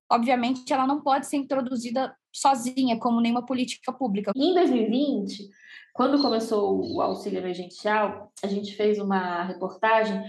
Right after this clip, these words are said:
Speaker 2: e entrevistou algumas economistas que falaram sobre isso. E uma das coisas que elas disseram é que o valor de mil e duzentos reais pra mãe solo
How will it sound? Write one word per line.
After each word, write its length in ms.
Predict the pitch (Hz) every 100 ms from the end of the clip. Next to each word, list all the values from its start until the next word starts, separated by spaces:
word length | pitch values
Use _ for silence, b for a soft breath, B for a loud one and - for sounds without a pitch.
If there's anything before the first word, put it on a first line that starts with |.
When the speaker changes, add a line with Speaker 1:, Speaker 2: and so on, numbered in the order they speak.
| B B B
Speaker 2:
e 60 | 226
entrevistou 440 | 226 226 226 226
algumas 300 | 214 220 233
economistas 800 | 233 233 233 262 220 214 214 214
que 160 | - -
falaram 380 | 202 196 190
sobre 280 | - 214 208
isso. 220 | 196 190
E 60 | 208
uma 100 | 214
das 160 | 214 214
coisas 220 | 220 214
que 60 |
elas 460 | 214 208 202 - - _ b b b b b
disseram 500 | 196 208 247 240 220
é 180 | 214 220
que 540 | - 233 226 - - -
o 80 | 214
valor 420 | 233 226 262 285
de 120 | 214
mil 180 | 226 226
e 60 | 214
duzentos 320 | 208 202 -
reais 360 | 190 190 190
pra 140 | - 190
mãe 220 | 190 190
solo 640 | - 208 220 233 196 185